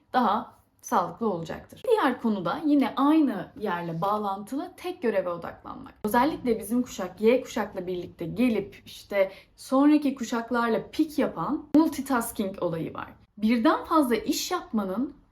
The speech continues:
bize çok önemli, çok ciddi ve çok verimli bir şey olduğu söyleniyor ama böyle değil. Yapılan araştırmalara göre beyin birden fazla işe zaten odaklanmıyor. Bir görevi bitirip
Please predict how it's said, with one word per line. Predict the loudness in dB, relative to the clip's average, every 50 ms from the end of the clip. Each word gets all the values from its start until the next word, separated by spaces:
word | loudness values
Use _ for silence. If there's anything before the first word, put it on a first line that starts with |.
| 0
bize | 4 4 4 6 4 2 2 2 -2 -8 -18 _ _ _ _ -10
çok | -8 -2 2
önemli, | 4 4 4 2 0 -4 -4 -4 -4 -4 -6 -6
çok | -8 -8 -6 -6
ciddi | -6 -8 -8 -8 -10 -8 -6 -4 -4
ve | -4 -6
çok | -6 -6 -2 0
verimli | 2 2 4 4 2 2 0
bir | -2
şey | -6 -8 -8
olduğu | -6 -4 -4 -4 -4 -4 -6 -6 -6 -10
söyleniyor | -12 -8 -6 -4 -4 -2 -4 -2 0 0 0 0 2
ama | 2 2 2 2
böyle | -2 -2 -2 -2 -4 -4
değil. | -4 -6 -8 -8 -10 -18 -20 _ -8
Yapılan | -4 -2 -2 -2 -2 -4
araştırmalara | -4 -2 -2 -2 -2 -4 -8 -6 0 2 2 4 4 2 2 0 -2
göre | -2 -2 -2 -2 -4 -6 -8 -12 -20 _ _ -8
beyin | 0 4 4 6 6 4 2 2 -2 -4 -12 -20 _ _ -4 0
birden | 2 2 2 2 0 0 -2
fazla | -2 -4 -2 -2 -2
işe | -4 -4 -4 -4
zaten | -2 -2 -2 -2 0 0 -2 -2 -2
odaklanmıyor. | -4 -4 -4 -4 -4 -4 -6 -4 -4 -4 -6 -6 -8 -8 -10 -14 _ _ _
Bir | 2 2 4 4 4
görevi | 2 0 0 0 -4 -4 -6
bitirip | -6 -8 -8 -10 -12 -12 -14 -16